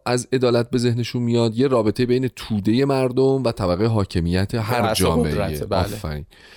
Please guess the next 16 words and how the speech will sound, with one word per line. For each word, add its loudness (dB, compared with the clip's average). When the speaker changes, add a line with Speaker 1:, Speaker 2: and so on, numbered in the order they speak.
Speaker 1:
خب 0
این 2
یه 4
رابطه 2
یک 2
به 2
یکه، 0
یه 2
ارتباط -4
خیلی 0
بزرگیه. 0
Speaker 2:
بله. -2
Speaker 1:
یعنی -2
اونجا -2
یه 2
هسته، 0